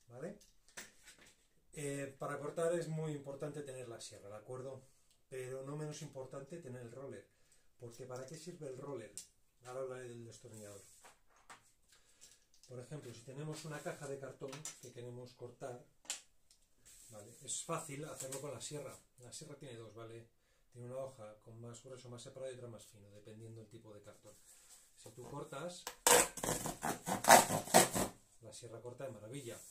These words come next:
tanto en un sentido como en otro. ¿De acuerdo? El roller,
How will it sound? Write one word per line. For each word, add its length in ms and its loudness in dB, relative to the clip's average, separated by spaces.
tanto 520 -16
en 100 -14
un 80 -10
sentido 480 -6
como 180 -2
en 100 4
otro. 180 -2
¿De 100 -20
acuerdo? 360 -14
El 100 -8
roller, 420 -4